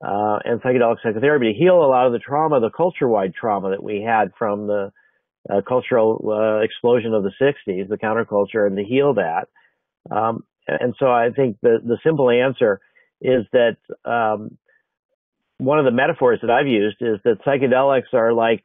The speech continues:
the surgeon's knife. You know, under a careful hands in a, in a wise setting, you can really go in deep and,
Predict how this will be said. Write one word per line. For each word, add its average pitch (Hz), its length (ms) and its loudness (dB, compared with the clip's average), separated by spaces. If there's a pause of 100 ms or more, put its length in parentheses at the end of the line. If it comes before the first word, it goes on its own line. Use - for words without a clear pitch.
the 110 280 2 (140)
surgeon's 113 640 2
knife. 107 560 -4 (880)
You 110 140 -6
know, 107 360 0
under 117 280 2
a 107 40 -2
careful 135 460 0
hands 131 540 0
in 113 120 0
a, 110 300 -2
in 110 140 -4
a 107 200 -2 (200)
wise 127 420 2 (140)
setting, 127 520 2
you 123 140 -6
can 117 160 -2
really 123 420 2
go 120 260 4
in 117 240 2
deep 135 340 0
and, 104 320 -2